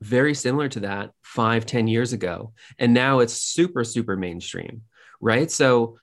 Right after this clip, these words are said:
I think this is, again, kind of this early detection issue where, uh, although this is, like, quantitatively really small, we're not talking about Kylie Jenner, right? We're talking about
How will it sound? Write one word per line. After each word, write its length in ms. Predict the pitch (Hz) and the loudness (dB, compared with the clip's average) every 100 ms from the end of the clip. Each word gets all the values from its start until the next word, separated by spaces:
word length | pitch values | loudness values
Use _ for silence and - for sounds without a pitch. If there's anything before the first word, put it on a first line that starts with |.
| - | -4
I 120 | 123 | 2
think 160 | 175 | 2
this 160 | 139 139 | 2 -2
is, 80 | 131 | -2
again, 320 | 113 127 120 | 0 2 0
kind 180 | 117 117 | 0 -2
of 60 | |
this 180 | 104 101 | -2 -6
early 320 | 110 117 113 | -2 0 0
detection 680 | 101 98 - 113 127 113 95 | -4 -8 -8 -8 -6 -4 -2
issue 440 | 90 95 - 90 85 | -4 -8 -6 -6 -6
where, 520 | 92 95 92 92 92 _ _ _ - | -6 -4 -2 -4 -6 _ _ _ -6
uh, 280 | 113 95 98 | -2 0 0
although 400 | 117 117 127 127 | 0 2 6 6
this 240 | 120 127 127 | 4 0 2
is, 400 | 120 117 107 - | 2 2 0 -2
like, 220 | 110 98 | -2 -2
quantitatively 760 | - 143 165 123 139 143 110 104 | -6 -2 -2 -2 0 0 0 0
really 300 | 113 135 113 | 2 2 2
small, 420 | - 120 107 92 | -2 -2 0 -2
we're 80 | 139 | -4
not 140 | 208 | -4
talking 220 | 190 147 | -4 -4
about 180 | 123 98 | -4 -4
Kylie 360 | - 120 107 95 | -4 -2 -2 -2
Jenner, 360 | 101 85 76 104 | -6 -6 -10 -6
right? 200 | 101 98 | -4 -2
We're 60 | |
talking 300 | 110 120 123 | 0 0 0
about 300 | 120 104 101 | 0 0 -2